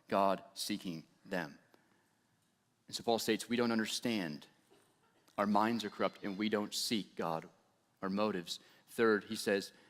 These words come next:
in verse twelve, "All have turned away." This speaks to the will of people, of individuals. And Paul says, "You have all turned away."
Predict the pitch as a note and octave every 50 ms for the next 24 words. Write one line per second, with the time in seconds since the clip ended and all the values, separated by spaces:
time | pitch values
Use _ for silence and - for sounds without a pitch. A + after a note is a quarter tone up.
0 | - _ - G2+ G2+ G#2+ - - - - G#2+ G2+ G2+ G2+ - - - _ _ -
1 | G#2+ A2+ A#2 C3 B2+ A2+ G2 A#2+ A2 G#2 - - - - B2 A2+ A2+ A2 A2 G#2+
2 | - - - - _ - - F2+ E2+ F2 F#2 F2 E2+ D#2 D2 D2+ - _ _ _
3 | _ _ _ _ _ _ _ _ _ _ - - _ - A#2 A2+ - - C3+ B2
4 | - - - B2 G#2+ G#2 F#2+ F#2 G#2 A#2 B2+ A2+ G2 D#2+ D2 C#2+ - - _ _
5 | _ _ _ _ - G#2 G2+ - - - - - C#3 C3+ - A2 G2+ F#2 F2 G#2+
6 | G2 F#2+ F2+ G#2+ A#2+ A#2+ - F2+ D#2+ D#2+ - - - - _ _ _ _ _ _
7 | _ _ - - - C3+ C3+ C3 - C3+ A2+ G#2+ B2+ B2+ B2 A2+ - - A#2+ C3+
8 | C3+ C3 B2 - - - - - - - C#3 C3 B2+ B2 A#2 - - - - F#2+
9 | F#2+ G#2 A#2+ B2+ A#2 G2 E2+ D2+ D#2